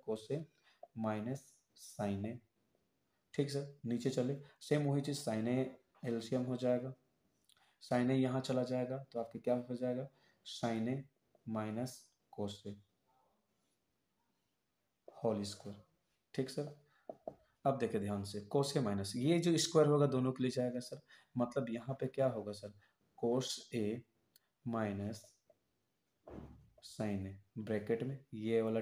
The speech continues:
टर्म यहाँ चला जाएगा, ये वाला टर्म ये ब्रैकेट के अंदर पे हो रहा, तो मतलब आपके पास sin ऊपर चला जाएगा सबसे।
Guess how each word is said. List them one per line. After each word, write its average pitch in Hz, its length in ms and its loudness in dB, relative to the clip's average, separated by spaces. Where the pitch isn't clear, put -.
टर्म 107 480 0
यहाँ 104 240 -6
चला 110 220 -2
जाएगा, 113 260 0
ये 104 220 -2
वाला 104 160 -2
टर्म 104 260 -4
ये 127 120 2
ब्रैकेट 117 340 2
के 104 100 -8
अंदर 98 200 -6
पे 95 140 -12
हो 95 100 -8
रहा, 95 140 -14
तो 117 80 -2
मतलब 117 280 0
आपके 113 240 0
पास 120 300 -2
sin 117 200 0
ऊपर 113 220 -2
चला 113 220 -2
जाएगा 113 260 -2
सबसे। 120 380 -8